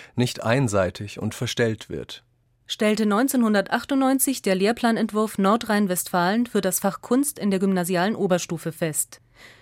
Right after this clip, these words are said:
Speaker 2: Doch die Schule ist auch der Ort, an dem sich herausstellt, dass nicht jeder automatisch gut malen kann. Dass das Malen und damit, so scheint es, auch die Weltgewinnung erst erlernt werden wollen.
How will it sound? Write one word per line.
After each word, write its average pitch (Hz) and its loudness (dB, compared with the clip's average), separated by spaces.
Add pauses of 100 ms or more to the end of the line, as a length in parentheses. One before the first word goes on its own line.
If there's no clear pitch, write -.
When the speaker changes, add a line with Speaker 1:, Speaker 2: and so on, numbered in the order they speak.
(140)
Speaker 2:
Doch 220 4
die 233 4
Schule 277 4
ist 220 0
auch 240 2
der 202 0
Ort, 208 0 (260)
an 208 2
dem 214 4
sich 214 0
herausstellt, 202 2 (260)
dass 214 2
nicht 233 2
jeder 226 4
automatisch 170 0
gut - -6
malen 156 -2
kann. 151 -10 (560)
Dass 202 6
das 196 4
Malen 190 2
und 190 -2
damit, 196 2
so 208 2
scheint 208 0
es, 208 -4 (300)
auch 254 4
die 202 0
Weltgewinnung 233 2
erst 190 -4
erlernt 175 -2
werden 147 -8
wollen. 120 -10